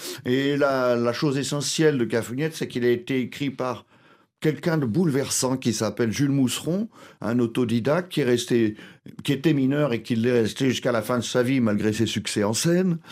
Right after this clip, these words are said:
Et, et qui a une oreille, voilà. C'est ces poètes-là qui entendent le, le, le parler du peuple et qui réussissent à le reproduire sur papier. Euh, c'est,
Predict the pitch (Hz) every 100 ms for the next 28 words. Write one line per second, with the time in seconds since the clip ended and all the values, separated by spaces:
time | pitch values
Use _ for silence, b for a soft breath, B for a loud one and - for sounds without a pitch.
0 | B B - 110 120 120 120 113 110 -
1 | _ - 117 127 - - 127 117 156 185
2 | 180 156 - 143 143 110 95 95 92 -
3 | - 110 95 - B B - 123 151 -
4 | 139 143 135 160 156 123 B - 139 143
5 | 170 165 139 123 110 B B - 117 113
6 | 123 - 143 147 151 127 - 160 156 110
7 | 131 123 117 139 131 117 120 117 120 123
8 | - 110 - 104 - 135 170 b b b
9 | _ - 90 90 85 76 67 65 b b
10 | - - -